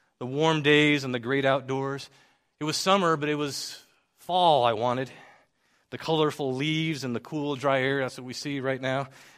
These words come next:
"It was fall, but some of you are thinking, 'It's winter I want.' Christmas time, beautiful snow, the joy of all of that. It,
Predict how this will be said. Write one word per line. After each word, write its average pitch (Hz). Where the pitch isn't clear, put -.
"It 147
was 208
fall, 170
but -
some 143
of 147
you 139
are 131
thinking, 143
'It's 135
winter 160
I 127
want.' 123
Christmas 170
time, 147
beautiful 156
snow, 143
the 131
joy 151
of 135
all 143
of 131
that. 139
It, 160